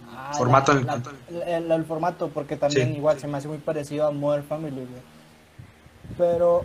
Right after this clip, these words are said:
Speaker 1: en cuestión de bandas, güey, ¿cómo andamos? ¿Tú qué, tú qué opinas, güey, de la actual demanda que tiene el reggaetón, güey? Porque es, el reggaetón es, eh,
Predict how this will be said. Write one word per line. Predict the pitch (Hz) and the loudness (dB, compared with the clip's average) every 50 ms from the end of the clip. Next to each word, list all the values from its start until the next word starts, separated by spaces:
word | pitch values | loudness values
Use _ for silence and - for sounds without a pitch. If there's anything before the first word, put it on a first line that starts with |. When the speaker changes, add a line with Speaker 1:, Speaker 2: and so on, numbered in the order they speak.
| - 185 | 0 -2
Speaker 1:
en | 170 165 160 | -2 -2 -2
cuestión | 170 175 156 - - - 165 160 165 175 | -2 -2 -2 -4 -4 -4 -2 -2 0 0
de | 202 220 | 0 2
bandas, | 214 196 196 202 214 214 226 220 220 | 2 2 2 0 -2 -2 -2 -2 -2
güey, | 226 226 214 | -2 -4 -4
¿cómo | - 196 196 202 202 | -4 -6 -6 -4 -4
andamos? | 202 196 185 170 156 147 143 143 - | -2 -2 -2 0 -2 -4 -6 -6 -6
¿Tú | - 185 196 190 | -8 -8 -6 -6
qué, | 233 226 226 226 - - - | -6 -6 -6 -8 -10 -10 -8
tú | 208 196 | -8 -6
qué | - 254 | -4 -4
opinas, | 254 247 - 240 226 220 214 208 196 190 | -4 -4 -2 0 0 2 2 0 0 0
güey, | 190 190 196 196 - - - - - - - - - - | -2 -2 -4 -4 -6 -12 -20 -20 -20 -20 -20 -20 -14 -8
de | 165 165 | -6 -4
la | 160 160 156 156 156 156 151 151 151 151 147 147 147 147 147 147 143 147 147 - | -2 0 0 0 0 0 0 -2 -2 -2 -2 -2 -2 -2 -2 -2 -4 -6 -8 -8
actual | 156 156 151 - - - 160 156 151 151 151 151 | -8 -8 -8 -8 -8 -4 0 0 2 2 0 -4
demanda | 190 185 185 175 170 170 175 180 185 175 | -6 -6 -6 -4 -6 -6 -4 -4 -4 -4
que | 180 180 | -6 -8
tiene | 160 - - 151 156 156 | -10 -6 -6 -6 -4 -4
el | 160 165 | -6 -6
reggaetón, | - 170 156 143 143 143 - 151 151 147 135 123 | -4 -4 -4 -4 -4 -2 -2 -2 -2 -2 -2 -6
güey? | 117 117 117 - - | -8 -10 -12 -14 -14
Porque | 135 135 131 - - - 139 139 143 143 165 156 | -12 -12 -12 -12 -12 -10 -8 -8 -8 -8 -10 -10
es, | 151 151 147 - - | -10 -10 -10 -10 -8
el | 170 165 156 160 147 | -6 -6 -6 -6 -8
reggaetón | 143 151 151 151 143 143 - 160 160 170 180 190 202 208 202 | -6 -6 -4 -4 -4 -4 -4 -4 -4 -2 -4 -4 -6 -6 -6
es, | 196 196 190 190 - - | -6 -6 -8 -8 -10 -10
eh, | 202 202 196 196 190 180 170 | -8 -6 -6 -4 -6 -6 -8